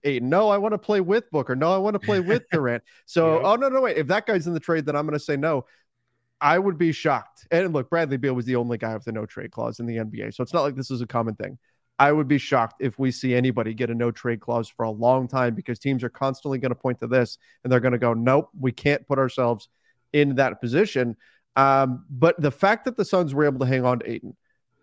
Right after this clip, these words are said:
Speaker 1: that's critical for them because right now they're staring down a roster where their build is gonna be Durant,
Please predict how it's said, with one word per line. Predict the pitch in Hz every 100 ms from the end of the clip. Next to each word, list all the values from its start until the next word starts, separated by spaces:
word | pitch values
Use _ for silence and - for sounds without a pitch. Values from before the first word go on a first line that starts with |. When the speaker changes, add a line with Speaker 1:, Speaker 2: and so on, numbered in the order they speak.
| -
Speaker 1:
that's | 127 143 170 -
critical | - - - 151 131 - 117 - _ -
for | 123
them | 113
because | 110 - 139 123
right | 170 175
now | 180 208 214
they're | 151 190
staring | - 165 160 147
down | 147
a | 131
roster | 120 143 175 233 240 - _ _ -
where | 139 143 131
their | 143 185
build | 139 151 185 220 233 _
is | 147 131
gonna | 147 135
be | 123 123 113 _ -
Durant, | 113 127 175 226